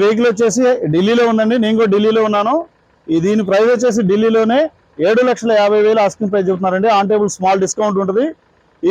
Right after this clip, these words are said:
వెహికల్ కావాల్సిన వాళ్ళు తొందరగా కాల్ చేసి మీరు ఏమన్నా తీసుకోదలుచుకుంటే అమౌంట్ పే చేసుకుని తొందరగా తీసుకోండి. వెహికల్ అయితే ఇది ఉండదు, తొందర ఉండదు, అంత బాగుంది వెహికల్ అయితే. నా నెంబర్ వచ్చేసి సిక్స్ త్రీ జీరో త్రీ త్రిబుల్ సిక్స్ వన్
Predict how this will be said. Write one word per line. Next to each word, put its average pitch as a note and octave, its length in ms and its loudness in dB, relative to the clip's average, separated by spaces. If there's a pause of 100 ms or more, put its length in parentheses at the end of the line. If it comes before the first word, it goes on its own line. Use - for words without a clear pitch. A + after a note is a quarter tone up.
వెహికల్ A3+ 320 0
కావాల్సిన G#3+ 260 0
వాళ్ళు A#3 120 -2 (100)
తొందరగా G3+ 320 -2
కాల్ G#3+ 200 2
చేసి G#3+ 240 -2 (1400)
మీరు F#3+ 180 0
ఏమన్నా G#3+ 240 0 (120)
తీసుకోదలుచుకుంటే G#3+ 800 -2 (1080)
అమౌంట్ A3 280 0
పే A3 160 4
చేసుకుని A3 320 -2
తొందరగా G3+ 320 0
తీసుకోండి. G3 480 -2
వెహికల్ G3 240 0
అయితే G#3 180 0
ఇది F3+ 140 0
ఉండదు, G3+ 220 0 (120)
తొందర F#3+ 200 -2 (160)
ఉండదు, G3+ 260 0 (320)
అంత E3+ 140 -4 (120)
బాగుంది G3+ 340 0
వెహికల్ F#3 260 -2
అయితే. G#3 180 0 (800)
నా F3 140 2
నెంబర్ A3+ 260 0
వచ్చేసి G#3+ 320 -2
సిక్స్ - 200 -6
త్రీ A#3 100 0 (120)
జీరో A3+ 220 2 (220)
త్రీ G3 100 0 (100)
త్రిబుల్ A3 280 0
సిక్స్ B3+ 200 -4 (340)
వన్ F#3 120 -2